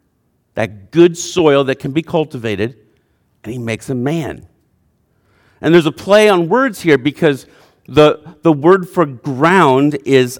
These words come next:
Adamah, and the word for man is Adam. So God made Adam from the Adamah, almost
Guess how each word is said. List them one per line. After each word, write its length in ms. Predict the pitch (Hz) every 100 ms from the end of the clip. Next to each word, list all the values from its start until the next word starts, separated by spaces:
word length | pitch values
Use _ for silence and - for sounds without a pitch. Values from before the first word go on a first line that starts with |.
| -
Adamah, 680 | 143 139 123 156 147 76 - _ _ _ _ _ _ _ _ -
and 160 | 120
the 80 | 123
word 320 | 117 127 127
for 160 | - 113
man 400 | 117 165 156 120
is 240 | 107 104 -
Adam. 600 | 104 131 160 117 - 92 _ _ _ _ _ _ _ _ _ _ _ _
So 240 | _ 135 117
God 400 | 127 127 123 117
made 640 | 120 139 156 139 120 117 -
Adam 680 | 113 101 143 160 139 113 117
from 380 | - 107 101 101
the 120 | 104
Adamah, 640 | 95 101 98 151 131 - - _ _ _ _ _ _
almost 440 | - 120 117 107